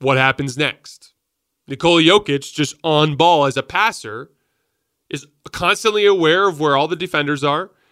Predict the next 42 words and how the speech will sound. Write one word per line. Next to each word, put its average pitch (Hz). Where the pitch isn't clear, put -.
He -
sees 170
plays 175
develop 143
before 127
they 170
happen. 139
He's 131
big 156
enough, 180
and 160
he 165
can, 139
and 156
he's, 139
his 139
ball 170
control 147
is 120
good 127
enough 127
that 151
he 123
can 135
get 160
the 131
ball 127
on 147
time 131
and 151
on 156
target 131
to 127
the 180
kill 262
pass, -
the, 143
the 139
specific 247
pass 156
that 127
beats -